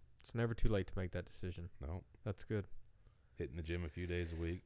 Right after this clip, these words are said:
Speaker 2: not
Speaker 1: Yeah.
Speaker 2: overdoing it, not killing myself. So.
Speaker 1: Slow and steady wins the
Speaker 2: Yeah.
Speaker 1: race.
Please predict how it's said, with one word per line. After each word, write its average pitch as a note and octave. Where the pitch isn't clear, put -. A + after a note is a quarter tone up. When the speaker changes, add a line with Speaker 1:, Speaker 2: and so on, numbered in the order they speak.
Speaker 2:
not F2
Speaker 1:
Yeah. A2
Speaker 2:
overdoing F2
it, F2
not F#2
killing F#2
myself. E2+
So. C#2
Speaker 1:
Slow A2+
and A#2
steady A2
wins A2
the G#2
Speaker 2:
Yeah. F#2+
Speaker 1:
race. -